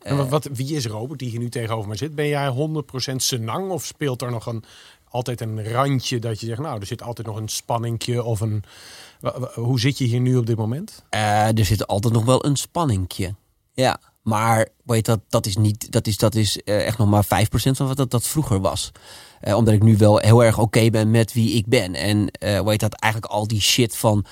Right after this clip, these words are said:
Speaker 2: "Oh ja, je bent, eh, je doet er niet toe of je bent geen onderdeel van deze wereld," echt achter me heb gelaten.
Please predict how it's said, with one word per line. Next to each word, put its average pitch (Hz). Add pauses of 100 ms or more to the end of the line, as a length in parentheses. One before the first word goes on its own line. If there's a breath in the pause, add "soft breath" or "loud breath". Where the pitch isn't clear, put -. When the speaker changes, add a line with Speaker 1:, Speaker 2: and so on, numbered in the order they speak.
(120)
Speaker 2:
"Oh 107
ja, 104
je 104
bent, 104
eh, 104
je 107
doet 113
er 113
niet 104
toe 117
of 104
je 110
bent 104
geen 120
onderdeel 107
van 107
deze 101
wereld," 107
echt -
achter -
me 123
heb 101
gelaten. 101